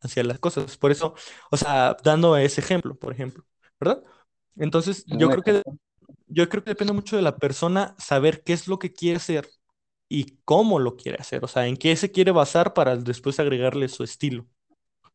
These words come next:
Speaker 1: ¿verdad?
Speaker 2: Y, y también no dejarte influir, porque si tú, si, por ejemplo, si tú dices, "Ah, mi est-, a mí me gusta mucho, eh, no sé, los videos con clips,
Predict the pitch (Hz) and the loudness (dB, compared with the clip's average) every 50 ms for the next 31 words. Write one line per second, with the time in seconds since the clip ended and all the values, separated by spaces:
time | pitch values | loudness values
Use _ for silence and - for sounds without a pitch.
0 | _ _ _ _ _ - 147 135 135 143 147 - 151 147 - 165 160 160 185 220 | _ _ _ _ _ 2 6 8 10 10 10 8 8 8 8 6 6 6 6 4
1 | 202 - 170 185 185 190 180 - 196 175 175 - 190 180 156 - 120 120 135 165 | 4 2 2 2 2 2 2 2 2 2 4 6 6 6 6 6 6 6 8 8
2 | 180 156 - 127 123 - - - - 117 117 113 110 - - - - - - _ | 6 6 4 2 2 2 0 -2 2 4 4 4 4 0 -6 -20 -20 -20 -20 _
3 | _ _ - - 147 151 147 - - 190 208 226 196 - - - - - 156 147 | _ _ 2 6 6 6 6 4 4 6 8 8 8 6 2 -2 2 6 8 8
4 | 143 147 143 - 156 131 127 120 135 147 127 - 208 226 220 - 196 160 139 - | 8 6 4 4 4 6 6 6 4 4 4 6 6 6 8 6 6 4 4 4
5 | - - 180 165 165 156 143 135 131 - - - _ _ - - 127 139 190 220 | 2 2 4 6 6 6 6 6 6 2 -2 -8 _ _ -2 2 6 6 8 8
6 | 214 202 190 180 185 185 175 175 - 180 175 170 160 151 135 123 117 110 110 107 | 8 6 6 4 4 2 2 4 4 6 8 8 10 8 8 8 8 6 6 6
7 | 104 107 104 101 98 95 95 98 95 87 - 85 82 80 - - - - - _ | 6 6 8 8 8 8 6 6 4 4 2 2 0 0 -2 -8 -20 -20 -20 _
8 | - - 113 113 110 107 110 113 107 - - - - - _ _ _ _ - 240 | 0 6 8 8 10 10 10 8 8 6 2 -2 -8 -12 _ _ _ _ -2 2
9 | 113 131 123 147 160 160 151 147 - - 101 92 98 95 - - 117 87 - - | 4 6 8 10 10 8 8 6 2 0 -2 0 -2 -2 -2 -2 -2 -2 -2 -4
10 | - - - _ | -8 -12 -12 _